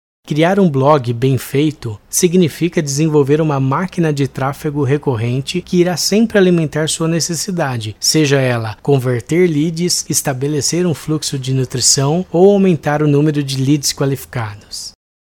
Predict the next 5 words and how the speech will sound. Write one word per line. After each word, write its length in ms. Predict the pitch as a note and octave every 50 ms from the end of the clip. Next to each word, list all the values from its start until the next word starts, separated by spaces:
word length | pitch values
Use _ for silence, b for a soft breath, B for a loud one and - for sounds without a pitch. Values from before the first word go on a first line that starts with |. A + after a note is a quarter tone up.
| _ -
Cinco, 600 | - - - - G#3+ G3+ F3 C3+ - - A#2+ G#2+ - B B B
o 80 | F#3 D#3
site 520 | - - - D#3+ E3 F#3 F#3 - - E3
ganha 320 | C#3+ C#3 D3 D3+ E3 E3+ D3+
dinamismo. 760 | C#3 D3+ D#3+ F#3 F3 D3+ C3 B2+ A#2+ G#2 G#2+ G#2+ G2+ G2+